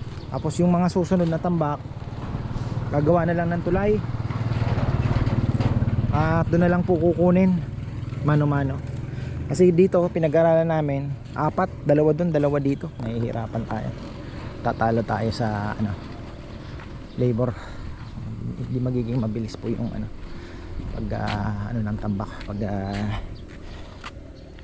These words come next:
transport ng tambak. Ayun. <laughs> Palpak.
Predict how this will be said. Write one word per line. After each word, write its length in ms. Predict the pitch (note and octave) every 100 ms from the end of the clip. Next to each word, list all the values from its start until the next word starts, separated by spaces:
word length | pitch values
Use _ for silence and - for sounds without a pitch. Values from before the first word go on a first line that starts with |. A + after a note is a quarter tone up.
| - - - - -
transport 400 | B2 A#2 - A#2 A2+
ng 100 | A2+
tambak. 320 | A2 A2 G#2 - - - - - - - - - - - - - - - - - - - - - - - - - - - - - - -
Ayun. 240 | G#3+ E3 - - - - - - - - G#3 -
<laughs> 920 | F#3 - F#3+ - - - - - -
Palpak. 440 | G3 G3+ C#3 -